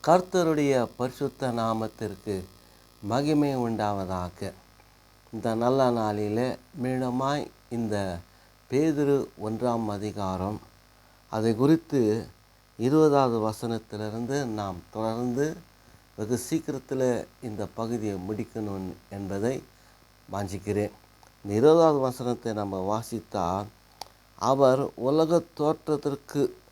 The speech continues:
முன்னே குறிக்கப்பட்டவராயிருந்து, தமது மூலமாய் தேவன் பே-, மேல் விசுவாசமாய் இருக்கிற உங்களுக்காக இந்த கடைசி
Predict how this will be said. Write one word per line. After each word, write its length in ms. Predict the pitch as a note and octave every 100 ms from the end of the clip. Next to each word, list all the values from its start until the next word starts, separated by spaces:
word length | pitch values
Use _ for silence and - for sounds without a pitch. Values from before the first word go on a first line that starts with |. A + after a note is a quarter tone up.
| - - -
முன்னே 760 | A#2 A#2+ C3 C#3 C3+ A2+ A#2 - - -
குறிக்கப்பட்டவராயிருந்து, 1600 | C#3+ D3+ D#3+ D3+ B2+ B2 B2 A#2+ A#2 A2+ A2 A2+ A#2+ G#2+ A2 A2+ - - - - - _
தமது 460 | A#2+ B2+ B2+ A#2+ A#2+
மூலமாய் 760 | C3+ D#3+ E3+ D#3+ D#3 D#3 C#3 - _ _ _ -
தேவன் 440 | A2+ D3 D#3 D3 - -
பே-, 440 | C#3 C#3 C3+ -
மேல் 520 | C3+ B2+ C3 C#3+ G#2+
விசுவாசமாய் 1000 | A2+ B2+ E3 D#3 D3+ C#3+ D3 C#3 C#3 B2
இருக்கிற 600 | B2 B2 - C3+ G#2+ A2 B2 - - - -
உங்களுக்காக 880 | A2 C3+ D#3 E3 D#3+ - D#3 D3 D#3
இந்த 720 | D#3 - B2+ B2+ A#2+ A#2 G#2 - - - - - - _ -
கடைசி 680 | B2+ D3 E3 D#3+ F3+ E3+